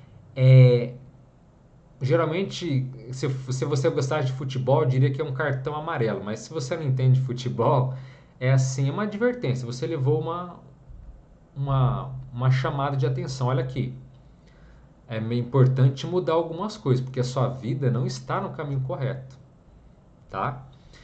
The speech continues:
Então, a E Q M é um indicativo muito sério, muito claro, Rosilene,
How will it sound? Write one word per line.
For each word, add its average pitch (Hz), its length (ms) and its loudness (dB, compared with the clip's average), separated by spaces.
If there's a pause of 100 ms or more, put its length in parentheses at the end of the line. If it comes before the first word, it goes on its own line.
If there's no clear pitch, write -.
(340)
Então, 156 360 2
a 185 80 2
E 190 60 0
Q 165 180 -6
M 160 360 4
é 131 60 4
um 190 200 4
indicativo 151 1080 0
muito 202 360 -6
sério, 120 600 -2
muito 151 440 -6 (140)
claro, 131 560 0
Rosilene, 98 680 -6